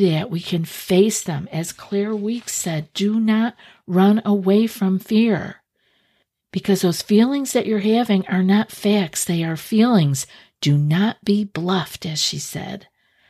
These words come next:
So exposing ourselves to our regular life and running into things that scare us or cause our fear to rise, it encourages us each time we face it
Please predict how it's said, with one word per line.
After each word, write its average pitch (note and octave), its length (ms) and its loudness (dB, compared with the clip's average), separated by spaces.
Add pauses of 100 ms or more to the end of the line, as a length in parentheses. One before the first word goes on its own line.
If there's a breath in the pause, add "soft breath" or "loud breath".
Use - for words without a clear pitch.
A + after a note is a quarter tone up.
(920)
So - 300 0
exposing B3 760 0
ourselves F3+ 680 0
to A#3 260 -2
our F#3+ 160 -4
regular G3+ 520 0
life D#3+ 540 -2
and D#3 220 2
running G#3+ 320 4
into A#3 280 4
things A3+ 380 4
that A3+ 180 -4
scare A3 440 0
us D#3 360 -2 (420 loud breath)
or E3 260 -6 (100)
cause E3+ 340 0
our G3 200 0
fear A3+ 360 2
to G3 200 -2
rise, D3 640 0 (840 soft breath)
it E3 220 0
encourages F#3 880 2
us - 440 -6 (840)
each G3+ 360 2
time F3+ 280 4
we D#3+ 120 0
face D3+ 420 -2
it E3+ 220 -6